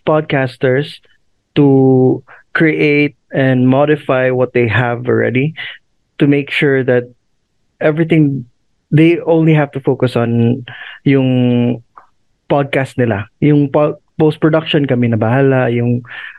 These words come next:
uh, mga kailangan nila for their social media, uh, items, mga ganun.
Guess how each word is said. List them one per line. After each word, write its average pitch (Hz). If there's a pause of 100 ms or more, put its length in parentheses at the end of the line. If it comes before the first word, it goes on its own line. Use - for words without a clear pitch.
(140)
uh, 123
mga 120
kailangan 127
nila 120
for 120
their 117
social 113
media, 120 (480)
uh, 113 (720)
items, 147
mga 120
ganun. 117